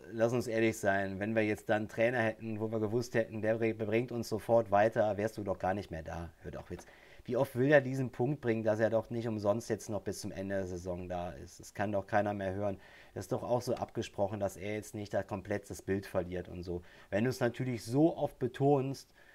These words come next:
dann, äh, kommt halt ein komplett anderes Bild bei mir an. Das ist halt das Problem, ne? Das ist wie der Fußballspieler, der immer von,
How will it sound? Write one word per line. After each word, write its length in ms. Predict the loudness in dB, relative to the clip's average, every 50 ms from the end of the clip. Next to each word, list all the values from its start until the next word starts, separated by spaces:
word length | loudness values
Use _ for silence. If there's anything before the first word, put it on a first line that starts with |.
| -20 -20 _ _
dann, 360 | 0 2 2 4 2 0 -2 -4
äh, 640 | -4 0 2 4 4 4 4 2 0 -2 -4 -6 -10 -16 -20 -20 -20 -4
kommt 220 | 0 0 2 6 8
halt 220 | 8 8 8 4
ein 140 | 0 -2 0
komplett 420 | 0 0 0 2 0 0 0 0
anderes 420 | 0 0 2 2 2 2 2 0 4
Bild 240 | 6 6 6 6 4
bei 120 | 2 2
mir 220 | 2 0 -2 0
an. 240 | 0 0 -2 -2 -4 -8 -12 -6
Das 180 | -4 -4 -2 -4
ist 160 | -4 0 4
halt 180 | 6 6 6
das 160 | 6 4 2 0
Problem, 420 | 0 0 2 4 4 4 4 4
ne? 240 | 2 0 0 -2 -4 -6 -8 -12 -14 -12 -6
Das 140 | -6 -4 -4
ist 160 | -4 -4 -4
wie 80 | -2 2
der 160 | 2 2 2
Fußballspieler, 640 | 2 -2 -4 0 2 0 0 0 -2 -2 0 2 2
der 120 | 2 0 0
immer 300 | 0 0 2 2 2 2
von, 280 | 2 -2 -4 -4 -6